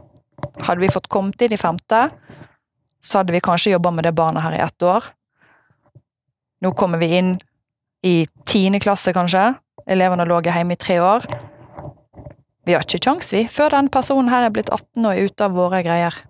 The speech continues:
Vi har ikke mulighet. Så det er noe med timingen også. Så det også er jo noe av det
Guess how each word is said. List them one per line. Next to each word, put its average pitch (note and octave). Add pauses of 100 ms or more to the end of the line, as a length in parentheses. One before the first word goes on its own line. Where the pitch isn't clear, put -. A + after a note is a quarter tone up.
(360)
Vi -
har C4
ikke B3
mulighet. A#3+ (720)
Så B3
det A3+
er E4+
noe B3
med D4+ (100)
timingen G#3+
også. G#3 (340)
Så A#3
det E4
også C#4
er F3+
jo A#3+
noe B3+
av C#4
det B3